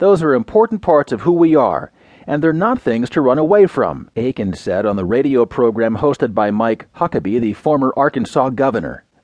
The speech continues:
Aiken drew a firestorm of criticism after he said in an interview on Sunday that in instances of what he called legitimate rape, women's bodies somehow blocked an unwanted pregnancy.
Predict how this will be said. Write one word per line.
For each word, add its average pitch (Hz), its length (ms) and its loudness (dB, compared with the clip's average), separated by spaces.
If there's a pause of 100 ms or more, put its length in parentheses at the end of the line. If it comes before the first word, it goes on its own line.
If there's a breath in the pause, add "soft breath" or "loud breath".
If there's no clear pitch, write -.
Aiken 110 340 -4
drew 95 300 -4
a 104 140 -2
firestorm 139 840 -2
of 123 160 -4
criticism 120 680 0
after 120 260 -4
he 117 180 -4
said 123 300 -2
in 120 100 0
an 120 140 -4
interview 127 400 0
on 90 180 -2
Sunday 135 640 -2 (460 loud breath)
that 127 180 0
in 135 240 -2
instances 156 560 -2
of 117 140 -8
what 160 160 2
he 147 140 -2
called 135 420 2
legitimate 123 680 0
rape, 131 500 0 (420 soft breath)
women's 185 340 0
bodies 127 640 -2
somehow 165 560 -2
blocked 127 500 0
an 135 220 -2
unwanted 127 480 -2
pregnancy. 180 720 -2